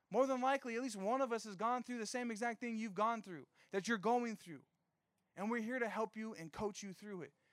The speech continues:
as long as you continue seeking guidance from God. But you see, the thing with Uzzah is as he was seeking God, it says in the Bible that blessings were following,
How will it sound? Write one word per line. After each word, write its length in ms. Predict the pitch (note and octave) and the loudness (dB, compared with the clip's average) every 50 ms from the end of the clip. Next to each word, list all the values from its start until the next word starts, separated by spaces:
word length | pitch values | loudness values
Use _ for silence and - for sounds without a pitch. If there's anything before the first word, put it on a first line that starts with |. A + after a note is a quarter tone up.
| _ _ | _ _
as 120 | D#3 F3 E3+ | -10 -4 0
long 240 | G3 G#3+ A3+ A3+ | 0 0 0 -2
as 80 | A3 G3 | -4 -8
you 80 | F#3+ F#3+ | -8 -8
continue 540 | F3+ F#3 E3 - - A3 A3 G#3+ G#3 G3 F3 - _ _ _ _ _ | -8 -8 -8 -8 -8 -6 -6 -6 -6 -8 -10 -12 _ _ _ _ _
seeking 560 | - - - G3 G#3 G#3 F3 F#3+ F#3+ F3 D3+ - _ _ _ | -12 -10 -10 -10 -10 -10 -10 -10 -10 -10 -10 -12 _ _ _
guidance 560 | - E3+ F#3 G3+ G3 F3+ E3+ - - - - - _ _ _ _ _ _ _ _ _ _ | -6 -4 -4 -4 -4 -6 -8 -14 -16 -20 -20 -20 _ _ _ _ _ _ _ _ _ _
from 180 | - - E3+ D#3+ | -14 -12 -8 -6
God. 180 | E3+ F3 E3 C#3+ - - _ _ _ _ _ _ _ _ _ _ _ _ _ _ _ _ _ - - - | -6 -6 -6 -8 -10 -16 _ _ _ _ _ _ _ _ _ _ _ _ _ _ _ _ _ -20 -20 -6
But 120 | - G3+ F#3 | -4 -2 0
you 80 | G#3+ | 0
see, 160 | G3 - B3+ C4 | 2 2 2 2
the 100 | A#3 A#3 | 2 0
thing 300 | - - D4 D#4 D4+ D4 | 2 2 2 4 6 4
with 280 | C#4 A#3+ G3+ E3+ F3+ - _ _ | 4 4 2 -2 -8 -12 _ _
Uzzah 460 | - A3+ B3 A#3+ G#3+ E3+ E3+ D3+ C#3+ C#3+ _ _ _ _ _ _ _ _ _ _ _ _ _ _ _ _ _ _ - - _ - _ - | 0 0 2 2 0 0 0 0 0 -2 _ _ _ _ _ _ _ _ _ _ _ _ _ _ _ _ _ _ -20 -20 _ -18 _ -6
is 140 | F#3 G3 | 2 6
as 240 | A#3 A#3+ C4 B3+ A3+ | 8 8 8 8 6
he 300 | B3+ C#4 C#4+ C4+ B3+ A3 - | 0 -2 0 -2 -2 -6 -8
was 360 | - F#3 F3+ G#3+ B3+ C4+ B3+ - | -10 -4 0 2 4 4 2 0
seeking 420 | - B3+ B3 G3+ - A3 A3 G#3 | -4 -6 -8 -8 -8 -8 -8 -6
God, 400 | E3+ F#3 F#3 F#3+ F#3+ F#3 F#3 F3+ - - _ | -2 0 0 2 2 2 0 -2 -4 -12 _
it 100 | - F3+ | -14 -12
says 380 | - - - A#3 A#3+ A#3+ A3 F#3+ | -6 0 2 2 2 2 0 -4
in 100 | G#3+ A3 | -4 -4
the 80 | G#3 | -6
Bible 600 | F3+ D3+ F#3+ F#3+ F#3+ F#3 F3 E3 E3 D#3+ D#3 D3+ - _ _ _ _ _ _ _ _ | -4 -2 0 0 2 0 0 -2 -6 -8 -10 -12 -14 _ _ _ _ _ _ _ _
that 160 | - F#3+ F3+ | -4 -4 -2
blessings 500 | C#3+ F#3+ G3 G3 G3 - G3 F#3+ F3+ D#3 | 0 0 0 0 0 -4 -8 -8 -8 -8
were 80 | D#3+ D#3+ | -8 -8
following, 520 | - - F3 D#3 D3 C#3 C3 A#2 A2+ A#2 | -6 -4 -2 -2 -2 -4 -6 -12 -16 -20